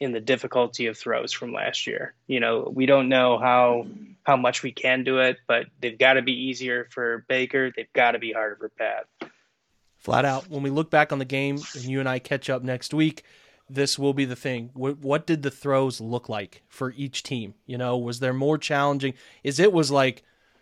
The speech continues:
Speaker 2: it was like seven on seven for Mahomes last year.
Speaker 1: <laughs>
Speaker 2: It really
Speaker 1: Was.
Speaker 2: was.
Speaker 1: Yeah.
Speaker 2: And again, that's
Speaker 1: Mm-hmm.
Speaker 2: kudos to him for who he is and his reputation, but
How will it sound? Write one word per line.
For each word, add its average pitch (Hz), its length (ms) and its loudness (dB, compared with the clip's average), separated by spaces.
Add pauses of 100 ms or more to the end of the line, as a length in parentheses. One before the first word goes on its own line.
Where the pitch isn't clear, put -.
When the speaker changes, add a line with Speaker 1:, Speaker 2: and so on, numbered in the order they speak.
(140)
Speaker 2:
it 170 80 2
was 175 200 6
like 147 160 4
seven 147 300 4
on 127 140 -2
seven 127 400 -2
for 117 200 -10
Mahomes 117 380 -6
last - 300 0
year. 139 220 -2
Speaker 1:
<laughs> - 40 -8
Speaker 2:
It 139 80 -2
really 208 260 6
Speaker 1:
Was. 196 300 6
Speaker 2:
was. 139 80 -6
Speaker 1:
Yeah. 127 140 6
Speaker 2:
And 143 100 -4
again, 139 320 -2
that's 131 160 -4
Speaker 1:
Mm-hmm. 131 140 2
Speaker 2:
kudos 170 400 2
to 117 80 -12
him 110 200 -10
for 120 140 -10
who 151 140 -2
he 147 160 2
is 117 200 2
and 110 80 -8
his 117 120 -10
reputation, 135 680 -4
but 113 220 -10